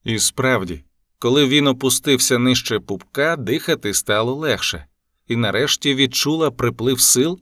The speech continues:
і якоїсь невідомої досі енергії. Відпустила спинку ліжка, притягнула його руки до своїх і, сперши їх об власні стегна, обвила свої пальці поміж його.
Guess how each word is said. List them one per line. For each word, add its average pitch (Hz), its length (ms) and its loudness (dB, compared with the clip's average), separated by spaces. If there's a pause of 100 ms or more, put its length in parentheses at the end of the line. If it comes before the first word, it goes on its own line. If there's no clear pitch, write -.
і 107 120 -4
якоїсь 127 540 0
невідомої 135 720 2
досі 123 460 2
енергії. 107 640 -2 (600)
Відпустила 131 880 0
спинку 127 540 0
ліжка, 127 520 -2 (440)
притягнула 123 720 2
його 123 220 4
руки 135 320 2
до 120 140 2
своїх 120 680 0 (320)
і, 113 180 -2
сперши 147 640 2
їх 139 180 0
об 127 140 -2
власні 127 520 2
стегна, 113 560 -4 (180)
обвила 147 600 -2
свої 151 340 2
пальці 135 520 0
поміж 131 460 0
його. 117 400 -2